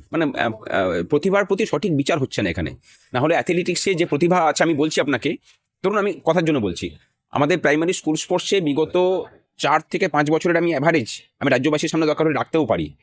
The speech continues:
যে ছেলেটা লং জাম্প যে দিয়েছে, ধরুন দশ বছরের একটা ছেলে, দশ তার এজ গ্রুপ, এজ ক্যাটাগরিতে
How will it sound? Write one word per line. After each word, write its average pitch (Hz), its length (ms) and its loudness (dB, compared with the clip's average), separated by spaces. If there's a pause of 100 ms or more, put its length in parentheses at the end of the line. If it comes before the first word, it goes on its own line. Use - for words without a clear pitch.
(680)
যে 156 100 2
ছেলেটা 185 540 2
লং 147 280 0
জাম্প 196 220 0
যে 151 200 0
দিয়েছে, 131 420 2
ধরুন 147 220 2
দশ 131 180 0
বছরের 165 280 0
একটা 165 160 0
ছেলে, 131 180 0
দশ 123 160 0
তার 147 100 2
এজ 139 220 0
গ্রুপ, 139 180 -2
এজ 139 200 0
ক্যাটাগরিতে 120 520 0